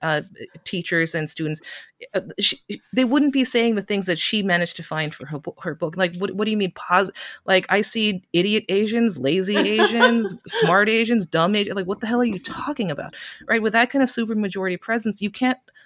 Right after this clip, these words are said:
Speaker 1: I de-, I, my teachers probably would have gener-, like,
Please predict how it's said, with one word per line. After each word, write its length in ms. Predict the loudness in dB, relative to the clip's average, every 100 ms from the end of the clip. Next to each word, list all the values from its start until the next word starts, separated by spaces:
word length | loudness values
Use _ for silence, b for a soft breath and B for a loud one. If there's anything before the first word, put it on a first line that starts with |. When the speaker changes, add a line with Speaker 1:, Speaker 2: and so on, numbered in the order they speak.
| b 2
Speaker 1:
I 120 | 2
de-, 260 | 2 -2 2
I, 160 | 0 0 _ _ b 0
my 140 | 2
teachers 360 | 4 0 0 -4
probably 500 | 2 4 4 2 0
would 260 | 2 2
have 260 | 2 2 2 0
gener-, 520 | -4 2 4 4 2 0
like, 180 | -2